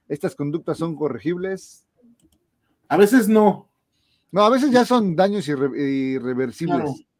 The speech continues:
Speaker 2: Sí, por
Speaker 1: Pero
Speaker 2: ejemplo, si una, si una perrita, eh, que estuvo, este, gestante y estaba, por ejemplo, vamos a, a poner un ejemplo, ¿eh? Estaba en situación de calle y de pronto, este,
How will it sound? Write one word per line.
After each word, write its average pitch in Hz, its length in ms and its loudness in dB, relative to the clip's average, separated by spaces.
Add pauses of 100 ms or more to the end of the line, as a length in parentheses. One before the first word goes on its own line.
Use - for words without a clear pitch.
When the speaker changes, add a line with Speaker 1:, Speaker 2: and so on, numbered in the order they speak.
(180)
Speaker 2:
Sí, 226 180 2
por 214 100 6
Speaker 1:
Pero 196 100 8
Speaker 2:
ejemplo, 190 220 4
si 247 120 -4
una, 247 220 0
si - 120 -6
una 254 180 2
perrita, 190 600 2
eh, 143 520 -4
que 143 80 -4
estuvo, 165 680 0
este, 110 220 -10
gestante 147 640 -6 (340)
y 131 180 0
estaba, 165 380 -2
por 135 100 -4
ejemplo, 151 300 -8
vamos 233 220 0
a, 110 380 -6
a 104 100 -12
poner 131 220 -4
un 156 140 -6
ejemplo, 110 480 -10
¿eh? 151 160 -10 (360)
Estaba 170 320 -4
en 175 80 -4
situación 151 440 -8
de 147 140 -4
calle 151 500 -2
y 123 140 -2
de 117 120 -8
pronto, 139 460 -4
este, 110 480 -8